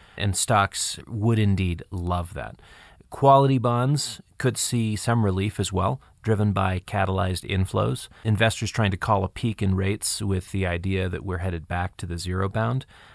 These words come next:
Now, that outcome, I think, is pretty unlikely. I think we've put in the low potentially for many, many decades.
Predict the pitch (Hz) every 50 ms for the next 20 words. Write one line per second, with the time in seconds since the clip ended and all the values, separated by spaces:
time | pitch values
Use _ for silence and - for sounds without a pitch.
0 | - - - 113 107 92 101 104 110 110 - - - 123 117 - - - 127 120
1 | 110 98 92 - 98 - 95 87 - - - 117 107 101 90 87 87 82 82 85
2 | 90 - - 117 131 131 - - - - - - - 101 - - 107 92 - 104
3 | 104 92 85 - - 107 95 95 95 95 92 90 92 92 92 92 92 92 90 110
4 | - - - - - 104 - - 107 95 - - 92 92 87 - - - 107 98
5 | 98 98 98 92 87 85 82 82 82 - 92 90 - - - - - - - -